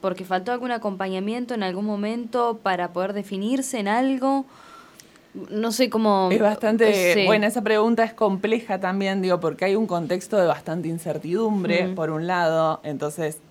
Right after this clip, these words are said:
Speaker 2: no es raro que estén un poco perdidos, porque digo, con el avance de la tecnología hay muchas profesiones que se están modificando continuamente,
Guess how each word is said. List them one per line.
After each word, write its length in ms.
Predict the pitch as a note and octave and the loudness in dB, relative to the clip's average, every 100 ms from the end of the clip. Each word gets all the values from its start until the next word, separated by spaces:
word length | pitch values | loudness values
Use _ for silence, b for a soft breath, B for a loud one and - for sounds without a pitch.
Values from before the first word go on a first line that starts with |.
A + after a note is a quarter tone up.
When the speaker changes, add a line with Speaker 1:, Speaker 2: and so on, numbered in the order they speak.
| _ - | _ -14
Speaker 2:
no 360 | - D3 D#3 D#3+ | -8 -4 0 0
es 280 | D#3+ E3+ | -2 -6
raro 400 | E3 D3+ E3 E3 | -4 0 2 0
que 60 | D3+ | -2
estén 340 | D3 - D3 | -8 -10 -8
un 100 | C3+ | -6
poco 220 | C#3 D3 C#3+ | -6 -6 -4
perdidos, 640 | C3 C#3 F3+ D#3 C#3+ - | -4 -2 0 0 0 -2
porque 280 | - D3 D3 | -8 -6 -2
digo, 260 | D3 B2+ B B _ | 0 -2 B B _
con 320 | D#3+ D3 B2+ - - | -6 -4 -6 -10 -8
el 160 | D3+ | -4
avance 500 | D3 D#3+ F3+ E3 E3 | -2 0 0 -2 -4
de 140 | D3+ D3 | -2 0
la 160 | C3+ | -2
tecnología 920 | C#3 C#3 C#3 C3+ D#3+ F3 E3+ D#3+ D3+ | -4 -6 -4 -6 -8 -6 -2 0 0
hay 140 | D3+ D3+ | -2 -4
muchas 260 | G3 G3+ | -4 -6
profesiones 640 | E3+ D#3 C3+ C#3 C4 A3 D#3+ | -8 -10 -10 -6 -2 -2 -4
que 140 | B2+ | -12
se 100 | - | -16
están 260 | C#3 E3+ G3 | -10 -4 -2
modificando 680 | D#3+ C#3 C3+ - A3 C#3 B2 | -2 -4 -6 -4 -2 -2 -6
continuamente, 840 | C3+ E3+ E3 D3+ F#3 D#3 C3+ D3+ | -8 -6 -4 -4 -4 -4 -8 -10